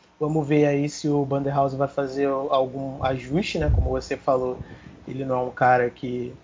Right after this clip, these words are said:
que costuma fazer isso, mas eu acho que, sei lá, cara, ele vai ter que fazer, se ele quiser <laughs> vencer o jogo. E eu só vou dar alguns números aqui, porque o,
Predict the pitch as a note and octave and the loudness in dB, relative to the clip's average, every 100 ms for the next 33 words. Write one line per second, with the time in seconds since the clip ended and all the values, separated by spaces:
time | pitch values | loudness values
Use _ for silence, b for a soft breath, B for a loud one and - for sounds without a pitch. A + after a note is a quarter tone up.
0 | - - - - - _ _ _ _ - | -20 -20 -20 -20 -20 _ _ _ _ -8
1 | C3 B2+ - C3 C3 - C3 C3+ C3+ E3 | -4 -6 -6 -4 -2 2 2 2 4 2
2 | G#3+ D#4+ D#4 C4 B3+ A#3+ A#3 - C#4 C#4 | 0 -4 0 2 4 4 4 2 -2 -2
3 | - _ _ _ - - - - B2+ B2 | -6 _ _ _ -4 0 2 2 -2 -2
4 | B2 C3+ - G#3 G#3+ B2 _ _ - A2 | -2 0 0 2 0 -4 _ _ -20 -20
5 | - A2 - - D#3 - - C#3+ D3+ C3 | -20 -14 -12 -4 -4 -4 -8 -6 -6 -8
6 | A2+ - B B B B B - D3+ D#3 | -12 -16 B B B B B -4 0 2
7 | D#3 D#3+ G3+ G3+ G3+ B3 C4+ B3+ F3 G3 | 2 4 6 6 6 4 4 2 2 4
8 | G3 D#3+ C#3+ C3 - G#3+ F#3 - _ _ | 4 4 0 -2 -2 -2 -2 -6 _ _
9 | _ _ _ - C#3+ C#3+ - C#3+ D3 D3 | _ _ _ -4 -4 -4 -2 0 2 2
10 | C#3+ C#3+ C3+ C3 B2+ - C#3+ C#3 C3+ B2+ | 2 2 2 4 4 4 2 2 0 -2